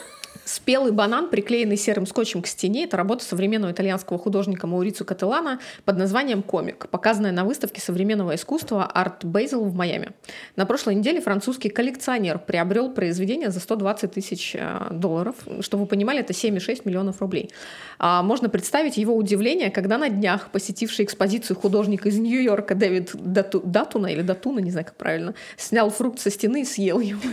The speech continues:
<laughs> Сам Дэвид заснял свой поступок на видео и выложил его в Instagram, назвав произошедшее перформансом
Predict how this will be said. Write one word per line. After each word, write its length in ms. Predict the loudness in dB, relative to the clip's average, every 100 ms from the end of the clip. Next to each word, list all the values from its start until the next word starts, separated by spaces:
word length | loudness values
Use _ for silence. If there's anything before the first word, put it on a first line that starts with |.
| -8 -16 -4 2
<laughs> 1300 | 4 4 2 0 -4 -8 -8 -2 0 2 0 0 0
Сам 320 | 2 2 4
Дэвид 340 | 4 4 2
заснял 460 | 2 0 2 2 2
свой 160 | 0 0
поступок 440 | 0 0 -2 0
на 120 | 2
видео 280 | 2 2 2
и 100 | 2
выложил 320 | 2 0 0
его 160 | 2 2
в 100 | 2
Instagram, 560 | 0 0 0 0 -2 -4
назвав 540 | 0 2 2 2 0 0
произошедшее 640 | 0 0 0 0 0 0
перформансом 760 | 2 0 2 0 0 -2 -6